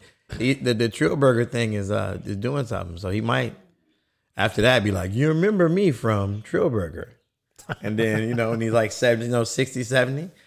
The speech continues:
he'd be like, I, I'd be like, "Yo, I vote for Bun, Bun B. Sure, why not?"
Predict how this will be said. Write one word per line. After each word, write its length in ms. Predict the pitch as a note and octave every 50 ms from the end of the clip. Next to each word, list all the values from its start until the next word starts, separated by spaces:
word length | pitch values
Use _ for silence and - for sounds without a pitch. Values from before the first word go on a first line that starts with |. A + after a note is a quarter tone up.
| _ - - -
he'd 180 | - A#2+ B2
be 60 | B2 A#2+
like, 180 | A2 G2+ -
I, 220 | - - - - -
I'd 120 | - E3+
be 60 | F#3+ F#3
like, 160 | E3 C#3+ A#2+
"Yo, 180 | A#2+ D3 F3
I 240 | C#3+ A#2+ B2 - - -
vote 180 | A#2+ A#2 B2 A2+
for 80 | - G#2+
Bun, 240 | G#2+ A2 G#2+ G#2 G2+
Bun 240 | G#2 A2+ A2 G#2+ G#2+
B. 160 | G2+ A#2+ D3 D3+
Sure, 220 | E3 G3+ A3 F#3
why 120 | F3+ G3+ G3+
not?" 140 | G3+ E3+